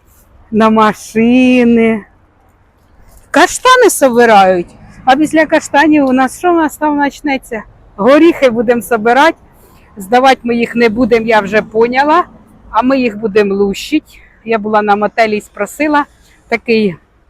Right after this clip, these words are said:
двадцять п'ять гривень коштує стаканчик невеличкий, почти двісті грам, там даже може менше. Потім знайду кому здавати.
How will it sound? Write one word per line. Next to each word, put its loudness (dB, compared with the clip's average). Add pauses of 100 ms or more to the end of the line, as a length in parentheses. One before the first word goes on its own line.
(680)
двадцять -4
п'ять -4
гривень 0
коштує -8
стаканчик -8
невеличкий, -4 (600)
почти -4
двісті -2
грам, 4
там 0
даже 0
може -2
менше. -6 (840)
Потім 0
знайду 2
кому 0
здавати. 0